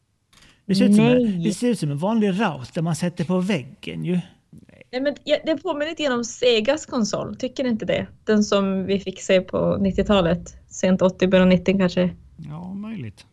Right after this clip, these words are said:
Speaker 1: Möjligt.
Speaker 2: Ja. Nej, jag gillar den.
Speaker 3: Ja, där ska man kolla upp lite mer på.
Speaker 1: Fyra tusen niohundranittionio.
Speaker 3: Men då är
Speaker 2: Kan vi
Speaker 3: frågan om
Speaker 2: inte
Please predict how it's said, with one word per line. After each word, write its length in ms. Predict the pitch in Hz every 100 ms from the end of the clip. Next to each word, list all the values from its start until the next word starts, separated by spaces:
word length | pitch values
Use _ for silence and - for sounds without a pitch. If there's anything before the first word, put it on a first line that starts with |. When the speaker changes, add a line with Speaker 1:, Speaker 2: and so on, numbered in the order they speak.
| _
Speaker 1:
Möjligt. 460 | - 156 131 196 -
Speaker 2:
Ja. 260 | 214 226 269 - _ _ _ -
Nej, 200 | 208 -
jag 100 | 208
gillar 200 | 208 190
den. 200 | 196 190 - _ _ _ _ _ _
Speaker 3:
Ja, 60 | 139
där 180 | 147 170
ska 180 | - 170 170 165 160
man 260 | 160 160 160
kolla 200 | 165 160
upp 120 | 131
lite 160 | 135 131
mer 100 | 113
på. 140 | - 113
Speaker 1:
Fyra 380 | 208 233 170
tusen 480 | 156 170 160 214 156
niohundranittionio. 1160 | 165 180 156 151 143 131 - 135 139 143 156 175 - _ _ -
Speaker 3:
Men 180 | 123
då 80 | 156 190
är 60 |
Speaker 2:
Kan 0 |
vi 0 |
Speaker 3:
frågan 220 | 175 294 277
om 40 | 285
Speaker 2:
inte 120 | 294